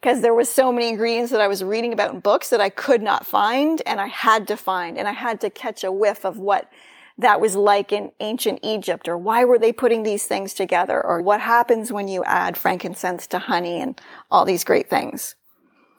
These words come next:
So that was that. I knew what I wanted to do while I was in university, and then within six months of graduating, I had this full concept for a store, and it was North America's first full concept aromatherapy store,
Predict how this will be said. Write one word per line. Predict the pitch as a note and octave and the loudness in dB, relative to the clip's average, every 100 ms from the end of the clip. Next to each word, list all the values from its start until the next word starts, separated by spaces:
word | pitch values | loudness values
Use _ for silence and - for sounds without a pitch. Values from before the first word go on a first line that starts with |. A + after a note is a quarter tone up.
| _ _ | _ _
So | - A#3+ | 0 4
that | A3+ B3 - | 6 6 4
was | B3+ | 2
that. | - A#3+ B3+ - - - | 4 6 6 4 -2 -4
I | G3 | -2
knew | G#3+ A#3 | 4 6
what | A#3+ | 6
I | G#3+ | 4
wanted | G3 F#3+ | 2 0
to | F#3 | -2
do | F#3+ F#3 F3+ | -2 -2 0
while | F3 F3 | 2 0
I | |
was | E3+ | -2
in | - G#3 | -4 -4
university, | G3+ G3 F#3 F#3+ G3 F3 E3 - | -4 -2 -2 -2 -2 -2 -2 -4
and | - F3 | -4 -2
then | E3+ E3+ F3 | -2 -2 -2
within | F#3 F3+ F3 E3+ | 0 0 -2 -2
six | - G3 - | -2 0 -2
months | F#3 F3+ | -2 -2
of | F3 | -2
graduating, | - D#3+ E3+ F3+ F3+ F3 E3 | 0 0 0 0 0 2 0
I | |
had | A3+ G#3 | 2 2
this | G3+ - | 0 2
full | G#3+ G3 | 2 2
concept | - F3+ - F#3 - | 2 0 2 0 2
for | F3 | -2
a | F3 | 0
store, | - G3 E3 A3 D#4 - - - | 0 2 4 4 2 -2 -16 -2
and | A3 | 2
it | G#3 | 2
was | A3 | 2
North | G#3 G#3 | 0 0
America's | G#3 F#3+ F3+ - F3+ | 0 -2 -2 -2 -4
first | - F#3 F3+ - | -2 -2 -2 -2
full | G#3+ G#3+ | 2 2
concept | A#3 G3 F#3+ G3+ | 2 0 2 -2
aromatherapy | F#3 F#3 F#3 G3 F3 F3+ F#3 | 0 0 0 2 0 2 -2
store, | - F3+ E3 F#3 | 0 2 2 0